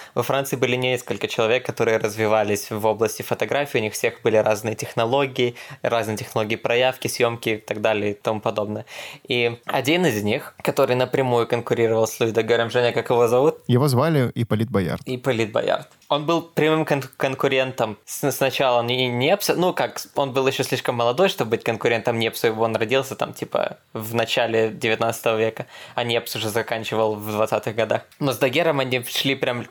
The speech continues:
Speaker 1: лицом к лицу, и они оба хотели получить патент от французского правительства,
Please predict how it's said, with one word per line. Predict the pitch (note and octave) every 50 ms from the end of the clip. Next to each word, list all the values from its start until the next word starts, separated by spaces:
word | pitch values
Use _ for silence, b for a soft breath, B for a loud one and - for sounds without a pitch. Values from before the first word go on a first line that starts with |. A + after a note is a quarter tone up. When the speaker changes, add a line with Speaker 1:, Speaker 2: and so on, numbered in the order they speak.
| _
Speaker 1:
лицом | - A#2+ B2 B2 - C3+ B2 A#2+ A2
к | -
лицу, | A2+ A2+ - - E3+ F3+ F#3 D3 - B B B B B B B _ -
и | C3+ C3 B2+ B2+ B2 - - - - _ _ _
они | C3 C#3 C#3 D3 D#3+ D#3 - -
оба | - D3+ D3+ D#3 C#3+
хотели | - C#3+ - - D3 B2+ B2
получить | - C3 B2 B2 - C#3 A#2+ -
патент | - B2+ A2+ - - C3 A#2+ A2 - B2
от | - -
французского | - A#2+ A2+ A#2+ A#2 - - A#2+
правительства, | G#2 - - B2+ C3+ B2+ A2+ - F#2+ - - - - - -